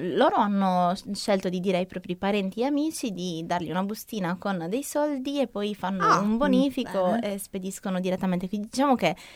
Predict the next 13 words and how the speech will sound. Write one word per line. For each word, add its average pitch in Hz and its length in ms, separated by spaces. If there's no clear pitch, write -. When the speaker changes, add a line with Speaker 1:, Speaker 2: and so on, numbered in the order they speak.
Speaker 1:
i 208 100
metodi 240 360
sono 175 500
tantissimi. 175 840
Eh, 180 200
per 311 300
diffondere 214 640
il 180 60
più 226 140
possibile 226 640
serve 208 320
anche 185 760
ovviamente 202 580